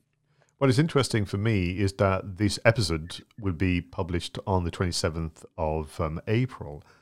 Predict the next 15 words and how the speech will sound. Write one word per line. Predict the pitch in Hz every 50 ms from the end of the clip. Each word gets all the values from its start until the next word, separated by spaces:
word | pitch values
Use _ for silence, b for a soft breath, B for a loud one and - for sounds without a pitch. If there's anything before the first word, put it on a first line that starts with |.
| _ _ _ _ _
four | - 120 117 113
weeks | 95 95 95 - -
to | -
the | 92
day | 87 - - 98 90 78 73 85 87 98 - _ _ _ _ -
before | 95 90 - - 95 87
the | 82 82
official | 90 92 - - 92 - - - 90 85 85 85 87 -
release | 107 87 87 87 82 85 82 - - - - -
on | 107 85
the | 85
twenty-seventh | - - - 80 80 - - 85 82 82 80 -
of | 87 78 71
May. | 78 95 104 98 85 80 b b b b b b b b
And, | - 98 92 92 92 92 92 90 90 87